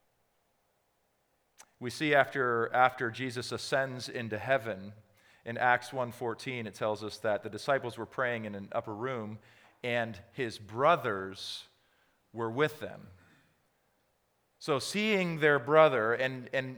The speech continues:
remembering how morally perfect he was growing up, and then seeing him resurrected from the dead and ascending into heaven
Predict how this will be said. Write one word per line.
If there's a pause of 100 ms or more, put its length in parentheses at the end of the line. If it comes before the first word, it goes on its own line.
remembering
how
morally
perfect
he
was
growing
up, (760)
and
then
seeing
him
resurrected
from
the
dead (440)
and
ascending
into
heaven